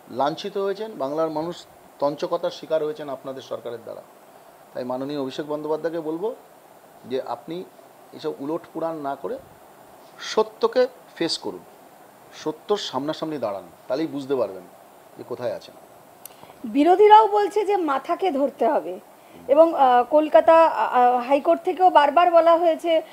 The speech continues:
Speaker 2: বলা হচ্ছে যে, আহ, মাথার কাছে পৌঁছতে হবে, আহ, দুর্নীতিকে একদম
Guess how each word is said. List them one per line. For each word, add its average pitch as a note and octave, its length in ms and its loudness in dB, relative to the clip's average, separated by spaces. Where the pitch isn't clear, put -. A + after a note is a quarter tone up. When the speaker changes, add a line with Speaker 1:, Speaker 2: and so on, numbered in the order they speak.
Speaker 2:
বলা D#4+ 260 6
হচ্ছে F4+ 420 -2
যে, E4+ 260 0
আহ, D4+ 640 -2
মাথার E4+ 420 -2
কাছে F4 220 0
পৌঁছতে E4 480 -2
হবে, D#4 460 0
আহ, C#4+ 100 2
দুর্নীতিকে D#4+ 600 -2
একদম D4+ 480 2